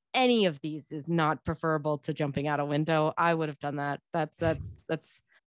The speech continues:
Speaker 2: Wait, do, do you think he died when he jumped out the window?
Speaker 1: I think so, because I think that was, like, the whole point, right? That he had to be, like, she was telling him to
Speaker 2: Oh,
Speaker 1: be
Speaker 2: he,
Speaker 1: gone, and he has to,
Speaker 2: he
Speaker 1: like, leave the
Speaker 2: died,
Speaker 1: body so that
Speaker 2: he
Speaker 1: the, the
Speaker 2: died, and
Speaker 1: demon
Speaker 2: then
Speaker 1: can
Speaker 2: they
Speaker 1: take
Speaker 2: possessed
Speaker 1: over.
Speaker 2: the body.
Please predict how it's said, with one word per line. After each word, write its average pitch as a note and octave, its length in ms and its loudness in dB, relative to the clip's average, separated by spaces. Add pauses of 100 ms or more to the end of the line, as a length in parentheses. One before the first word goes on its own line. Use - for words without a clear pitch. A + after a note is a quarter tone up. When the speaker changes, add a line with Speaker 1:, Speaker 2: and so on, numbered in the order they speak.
(100)
Speaker 2:
Wait, C#3+ 220 2
do, C3 160 4 (200)
do B2 120 2
you F3 180 4
think G#3 280 0
he C#3+ 140 -2
died A2 400 2
when E3+ 140 0
he E3 80 0
jumped F3 300 -2
out F3 180 -2
the F#3 60 -6
window? F#3 440 -4 (480)
Speaker 1:
I A#3 80 2
think F4+ 220 2
so, C#4+ 280 2
because C#4 260 -2
I C4 80 2
think C4 260 -4
that C4 160 2
was, A#3 200 -6
like, A#3 200 -6
the G#3+ 80 -4
whole G#3 160 -2
point, A#3 460 2
right? D#3+ 320 0 (140)
That E3 320 2 (540)
he G#3+ 200 -4
had G3+ 220 2
to F#3+ 80 -14
be, F#3+ 200 -2
like, F#3 260 0
she - 160 -6
was F#3+ 100 -2
telling G3 240 4
him D3+ 80 4
to E3 60 0
Speaker 2:
Oh, D#3 80 -8
Speaker 1:
be F3 160 -6
Speaker 2:
he, - 60 -4
Speaker 1:
gone, F#3 540 4
and F3 120 0
he F3+ 100 0
has E3 140 0
to, - 100 -10
Speaker 2:
he E3 40 2
Speaker 1:
like, D#3 140 2
leave B2+ 320 6
the B2+ 80 2
Speaker 2:
died, - 20 -4
Speaker 1:
body D#3 460 0 (240)
so - 140 -20
that F3+ 120 2
Speaker 2:
he - 60 4
Speaker 1:
the, - 60 4
the - 20 0
Speaker 2:
died, B2+ 320 6
and F3+ 160 4
Speaker 1:
demon - 40 4
Speaker 2:
then A#2 100 2
Speaker 1:
can E3 60 0
Speaker 2:
they A#2 120 2
Speaker 1:
take A2+ 80 0
Speaker 2:
possessed A2 360 2
Speaker 1:
over. - 80 -10
Speaker 2:
the G#2+ 80 0
body. F#2 560 -2